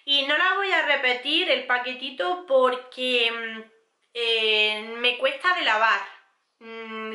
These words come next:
la veo poco porosa y cuesta de lavar. Además la veo con una consistencia un poco, no sé,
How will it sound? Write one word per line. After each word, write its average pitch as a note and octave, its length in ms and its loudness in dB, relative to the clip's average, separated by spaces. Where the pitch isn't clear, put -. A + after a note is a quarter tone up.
la A3+ 180 2
veo C#4 440 0
poco D4+ 440 0
porosa B3 800 0
y B3+ 180 -10
cuesta C#4 420 0
de B3 260 0
lavar. G#3+ 540 2
Además A3 440 2
la D4 140 0
veo D4 160 -4
con C4+ 160 -6
una C4+ 760 2
consistencia C4+ 1040 -2
un C4 160 -12
poco, D4+ 580 0
no D4 200 -2
sé, G#3 400 -10